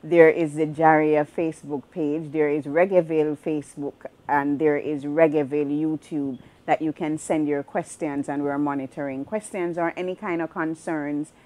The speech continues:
any suggestions you may have for us here at, at, on this conversation about Kingston, Creative City of Music.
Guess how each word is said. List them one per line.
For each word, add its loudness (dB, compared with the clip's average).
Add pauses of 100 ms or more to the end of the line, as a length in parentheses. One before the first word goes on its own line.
(120)
any -4
suggestions -2
you 2
may 4
have -4 (280)
for 4
us -8
here -4
at, -6 (160)
at, -2 (420)
on 8
this 0
conversation -4
about -6
Kingston, -8
Creative -6
City -10
of -6
Music. -4